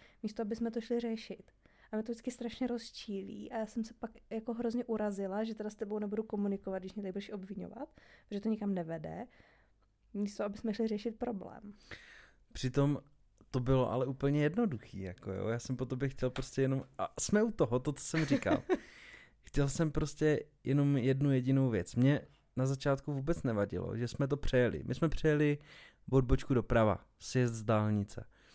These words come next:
Speaker 2: A já jsem akorát, Evka mě říkala, abych jel
Speaker 1: Doprava.
Speaker 2: doprava a prostě ta silnic tam byla taková zvláštní, takže mě to úplně jako nedocvaklo, nebo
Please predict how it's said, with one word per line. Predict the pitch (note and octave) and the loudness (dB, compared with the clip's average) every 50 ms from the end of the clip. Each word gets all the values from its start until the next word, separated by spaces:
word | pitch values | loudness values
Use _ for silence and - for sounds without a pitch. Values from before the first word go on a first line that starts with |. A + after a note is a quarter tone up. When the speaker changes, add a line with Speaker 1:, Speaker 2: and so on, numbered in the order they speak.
| - - - _ _ _ _ _ _ - | -20 -20 -20 _ _ _ _ _ _ 0
Speaker 2:
A | G#2+ G#2 G#2 G2+ G#2 A2 - _ _ _ _ _ _ _ _ _ _ _ _ _ _ _ _ _ _ _ _ _ _ _ - | 2 2 2 2 0 -4 -6 _ _ _ _ _ _ _ _ _ _ _ _ _ _ _ _ _ _ _ _ _ _ _ -2
já | A2+ A#2 A#2+ | 0 0 0
jsem | - - - A#2 | 0 0 -2 -2
akorát, | A#2 C3 - D#3+ D#3 - - - - - _ _ - | -2 0 2 2 2 2 0 -4 -12 -14 _ _ -4
Evka | - - - - E3+ | -2 0 2 2 4
mě | D#3+ D#3+ D3 | 4 6 4
říkala, | B2+ A#2 - - B2 B2+ C#3 C#3+ C#3+ C3 | 4 2 2 2 4 4 6 4 4 2
abych | - G2 A2+ B2 A2+ - - | 0 0 0 0 0 0 0
jel | B2 A2+ A2+ A2+ G#2+ G2+ G2+ G2 - - - - | 0 2 2 2 2 0 0 -4 -6 -10 -10 -10
Speaker 1:
Doprava. | B3 A#3 - - B3+ B3 | -10 -8 -6 -6 -4 0
Speaker 2:
doprava | A#3+ A#2+ G#3 G#3+ - C#3 C3+ C3+ C#3 C#3 C#3 C#3 C#3 C#3 C3 | 0 0 2 4 4 6 6 6 6 6 4 4 4 2 0
a | G#2 - - G2+ G#2+ A2 A2 | -2 -2 -2 0 0 2 4
prostě | G2+ - A#2 - - B2+ | 4 4 4 4 2 -2
ta | A2 B2+ | 0 0
silnic | A2+ - - A2+ A2 A2 A2+ A2 | 0 0 2 2 2 2 2 0
tam | - - A2+ A2 | 0 0 0 2
byla | G#2+ G#2+ G#2+ G#2+ G#2 | 2 2 2 2 0
taková | G2 G#2 - - - G#2+ G#2+ G2+ G2+ F#2+ F#2 F2+ E2 | -2 -4 -6 -4 -2 0 2 2 2 2 0 0 -2
zvláštní, | E2 F2+ F#2+ G2 F#2 F#2 G2 G2+ - - A2+ G#2+ | -4 -6 -2 0 0 0 0 0 -2 -2 0 0
takže | A2+ A2+ A2 A#2 | 0 0 0 0
mě | A2+ A2 | 0 0
to | G#2+ A2 | 0 -2
úplně | G#2+ A2 - - A2+ A2+ A2 | -4 -2 0 2 2 2 2
jako | G#2 G2 - - G#2+ G2+ E2+ - - | 0 0 -2 -2 -2 -2 -4 -6 -4
nedocvaklo, | - A2+ A#2 A2+ A2 G#2+ - - A#2 G#2+ - - A#2+ A#2+ B2 C3+ D3 - - - - - - _ _ _ | -2 0 0 0 -2 -4 -2 -2 -2 -2 0 2 2 4 4 2 0 -4 -12 -20 -20 -20 -20 _ _ _
nebo | - - A#2 A#2 A#2 G#2 | -4 -2 0 0 0 -2